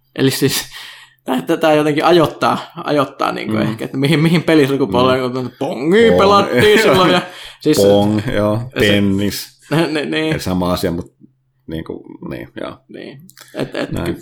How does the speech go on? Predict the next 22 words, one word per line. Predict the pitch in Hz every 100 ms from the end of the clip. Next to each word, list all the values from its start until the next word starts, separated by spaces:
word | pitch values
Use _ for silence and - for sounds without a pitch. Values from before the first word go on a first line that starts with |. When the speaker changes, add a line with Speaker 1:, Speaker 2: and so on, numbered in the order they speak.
| -
Speaker 1:
kyllä | 127
täällä | 139 180 208
nuorilla | 226 226 226 220
on | 208 208
siellä | 214 - 214
aika | - -
hyvin | 233 285 285
Speaker 2:
Niin | 180 226 214
Speaker 1:
nykyään. | 180 185 202
Speaker 2:
on | 175 165
kyllä, | 160 151 139 127
perkele. | 139 131 - 131 117 98 - - _ - -
Kyllä | 143 160 170 151 165
nukkumaan | 175 175 151 143 123
menoaika | 120 113 110 113 107 98
meillä | 98 98 92
täällä. | 95 95 107
No | 165
niin, | 170 123
mut | 104
hei. | 131 113 90 - - - -
<laughs> | - 190 - -